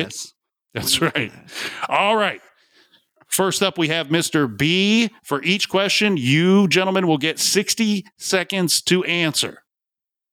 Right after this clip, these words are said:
Speaker 2: And for round one, contestants, the categories are true or false, or you may choose over or under.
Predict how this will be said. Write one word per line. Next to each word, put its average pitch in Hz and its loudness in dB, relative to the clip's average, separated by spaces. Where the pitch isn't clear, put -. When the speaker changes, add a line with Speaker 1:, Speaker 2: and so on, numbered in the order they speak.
Speaker 2:
And 135 -4
for 160 2
round 175 0
one, 214 2
contestants, 175 -2
the 160 0
categories 185 0
are 151 -4
true 254 4
or 226 4
false, 226 0
or 180 2
you 143 0
may 156 0
choose 131 0
over 170 2
or 151 0
under. 107 -2